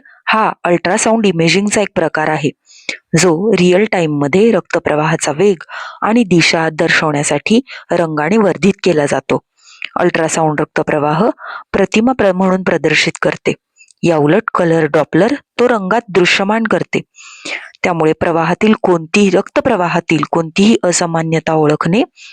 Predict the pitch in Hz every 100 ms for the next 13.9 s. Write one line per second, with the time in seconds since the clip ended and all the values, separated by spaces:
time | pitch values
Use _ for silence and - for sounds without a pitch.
0 | - - 277 269 247 196 - 147 - _
1 | _ _ - - 202 - 208 185 170 156
2 | 151 156 160 151 147 147 143 147 - 180
3 | - 175 160 - 185 175 165 165 160 190
4 | 175 156 160 220 220 185 165 156 151 -
5 | - - - - - - 180 214 262 269
6 | 220 190 - 190 175 165 151 165 151 147
7 | 143 143 147 147 185 269 _ _ _ 190
8 | 175 156 147 - 135 160 254 254 185 175
9 | 208 202 - 151 139 - 151 165 156 -
10 | - _ _ - - - - - _ 254
11 | 220 190 - _ - 208 208 254 240 202
12 | 175 175 - 160 - 160 151 151 165 233
13 | 240 233 180 156 147 151 143 143